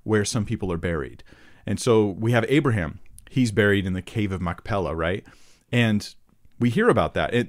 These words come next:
yeah, there, there's a Jewish tradition that Adam was also buried in that same cave.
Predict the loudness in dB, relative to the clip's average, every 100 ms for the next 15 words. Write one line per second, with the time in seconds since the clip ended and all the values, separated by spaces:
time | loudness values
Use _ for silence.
0 | -4 0 0 0 0 0 0 0 0 0
1 | 0 0 2 0 0 -2 -4 -6 -2 0
2 | 2 2 2 0 0 0 2 2 2 0
3 | -4 -4 -4 -4 -4 -6 -6 -8